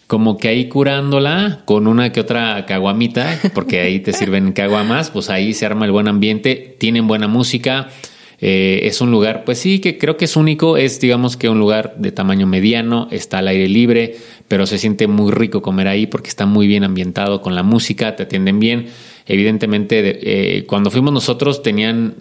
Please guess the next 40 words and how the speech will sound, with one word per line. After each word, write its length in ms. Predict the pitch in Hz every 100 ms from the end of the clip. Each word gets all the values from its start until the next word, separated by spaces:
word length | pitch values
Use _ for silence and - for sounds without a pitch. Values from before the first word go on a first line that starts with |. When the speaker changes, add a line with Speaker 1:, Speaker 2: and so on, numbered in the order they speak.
| 123
Speaker 1:
creo 140 | 143
que 80 | 165
no, 240 | 139 147
no 120 | 147 156
sé 80 |
cuánto 220 | 190 185 175
tiempo 220 | 156 170
tenían, 260 | 110 120
pero 160 | 127 123
que 180 | 107 98
creo 160 | 127 120
que 80 | 165
empe-, 320 | - 104 107
empezaron 400 | 101 95 120 139
a 80 | 120
crecer. 460 | 90 85 113 - - - - - _
Y, 680 | - 101 98 95 95 95 95
pues 220 | 95 101
sí, 80 | 117
el 100 | 101
tema 200 | 110 107
de 100 | 98
que, 120 | 101
ay, 180 | 104 123
no 140 | 117 117
eran 180 | 113
tan 180 | 104 98
rápidos, 460 | 110 117 120 127 -
pero 220 | 95 95
ya 180 | 95 123
cuando 160 | 160 117
fuimos 160 | 123
la 60 | 120
última 260 | 120 110
vez 140 | 95 98
nos 100 | 98
dimos 200 | 101 95
cuenta 260 | 101 101
que 120 | 101 92
ya 220 | 98